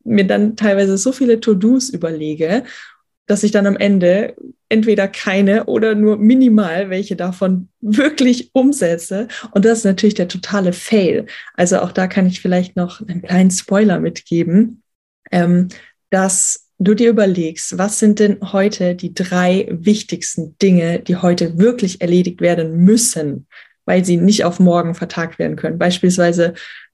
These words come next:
ja, <laughs> Stichwort Corona, du hast kein Toilettenpapier mehr zu Hause und jetzt musst, du musst heute Toilettenpapier kaufen, weil morgen reicht's nicht mehr. So.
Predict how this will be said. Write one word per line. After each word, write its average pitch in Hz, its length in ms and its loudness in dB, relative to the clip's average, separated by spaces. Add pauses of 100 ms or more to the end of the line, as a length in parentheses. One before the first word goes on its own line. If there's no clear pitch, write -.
(240)
ja, 175 320 -2 (100)
<laughs> - 40 2
Stichwort 196 580 0
Corona, 220 480 2
du 202 100 0
hast 226 240 0
kein 196 300 -2
Toilettenpapier 196 680 0
mehr 196 180 -4
zu 190 180 -4
Hause 196 480 -2
und 180 260 -4
jetzt 175 300 -2
musst, 208 360 0
du 190 80 0
musst 226 440 0
heute 202 300 -4
Toilettenpapier 180 520 -8
kaufen, 208 340 0
weil 165 220 -2
morgen 160 320 -4
reicht's - 460 -6
nicht 180 180 4
mehr. 160 220 0
So. - 300 -2